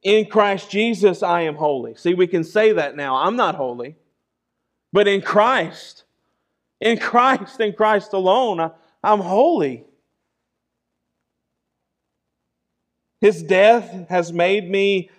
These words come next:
blameless before God. I have all the blame on me. I don't have to hear what others think of me or say about me. I blame myself for a lot of things.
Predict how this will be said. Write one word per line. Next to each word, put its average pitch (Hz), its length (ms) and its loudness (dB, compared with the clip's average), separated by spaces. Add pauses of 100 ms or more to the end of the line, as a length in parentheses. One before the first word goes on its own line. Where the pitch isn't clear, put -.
(200)
blameless 214 680 2
before 202 400 2
God. 196 380 2
I 208 200 0
have 220 400 0 (300)
all 320 280 8
the 247 120 4
blame 160 400 -2
on 143 180 -4
me. 131 260 -8 (640)
I 190 120 0
don't 285 180 4
have 254 320 -4
to 240 100 -2
hear 254 520 0 (180)
what 220 160 2
others 240 400 4
think 269 280 0
of 202 120 -2
me 208 180 2
or 185 120 2
say 285 320 -2
about 170 340 0
me. 196 260 -4 (220)
I 254 160 2
blame 233 380 0
myself 247 600 0
for 220 120 2
a 214 60 6
lot 214 280 6
of 247 180 -2
things. 262 680 -8